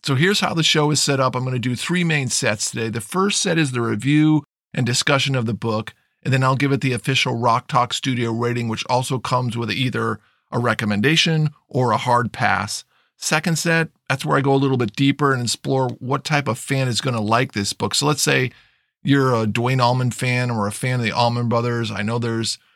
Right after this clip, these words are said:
I mean, there's a few books out there on the Allman Brothers, but I'm gonna explore what a true fan might find is different about this chapter of Allman Brothers lore. And then I'll flip it around and look at, you know, if you're just a casual fan,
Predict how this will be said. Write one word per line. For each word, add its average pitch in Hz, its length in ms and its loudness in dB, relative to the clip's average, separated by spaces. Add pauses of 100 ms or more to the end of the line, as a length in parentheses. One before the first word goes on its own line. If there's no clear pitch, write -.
(180)
I - 20 -10
mean, - 80 -2
there's 214 160 2
a 220 60 2
few 202 180 2
books 143 300 2
out 127 160 4
there 123 160 2
on 117 100 4
the 110 80 -2
Allman 113 280 0
Brothers, 110 260 0
but 117 100 0
I'm 123 100 2
gonna 160 200 2
explore 139 400 0
what 117 160 0
a 113 60 -2
true 151 280 2
fan 143 300 0
might 120 240 0
find 120 260 0
is 104 140 -2
different 117 320 -2
about 104 320 0
this 147 240 2
chapter 107 580 0 (520)
of 110 140 -2
Allman 107 300 2
Brothers 101 420 -4
lore. 98 420 -2 (440)
And 123 120 2
then 160 140 4
I'll 165 100 4
flip 156 280 0
it 143 80 2
around 139 480 2
and 123 180 -2
look 131 180 0
at, 127 280 2
you 135 100 -2
know, 123 160 -2
if 120 160 -4
you're 151 140 4
just 151 240 0
a 143 40 2
casual 190 460 0
fan, 196 400 2